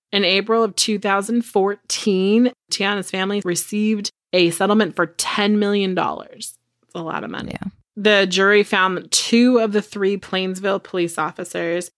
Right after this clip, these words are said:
Speaker 1: Officer Mark Connoy and Sergeant Richard Marquise,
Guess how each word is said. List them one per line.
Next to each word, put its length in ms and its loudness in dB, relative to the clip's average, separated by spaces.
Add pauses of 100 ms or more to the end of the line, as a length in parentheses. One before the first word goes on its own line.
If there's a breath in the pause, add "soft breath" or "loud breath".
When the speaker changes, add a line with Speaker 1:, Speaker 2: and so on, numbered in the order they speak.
(200)
Speaker 1:
Officer 480 -2
Mark 300 -2 (100)
Connoy 720 -2 (160)
and 280 0
Sergeant 600 -2
Richard 580 -4
Marquise, 580 -6